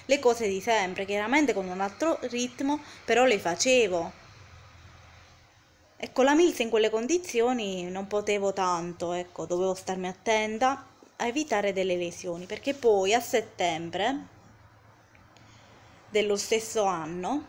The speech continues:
sempre l'anno scorso, è successo che era verso l'una di notte in cui la mia mamma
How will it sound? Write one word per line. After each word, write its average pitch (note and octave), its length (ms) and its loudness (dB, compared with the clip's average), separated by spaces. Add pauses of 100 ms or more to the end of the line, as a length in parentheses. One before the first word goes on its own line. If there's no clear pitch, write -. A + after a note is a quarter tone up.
(120)
sempre G3 460 -2
l'anno F3 280 -4
scorso, F#3 600 -4
è - 20 -2
successo G#3 640 -4
che F3+ 420 -4 (760)
era A3 380 2
verso A3+ 380 0
l'una G#3 260 0
di D4 100 -4
notte A3+ 360 -2
in B3 140 -4
cui G3+ 380 -2
la A#3+ 100 -4
mia C#4+ 140 0
mamma G#3+ 440 -4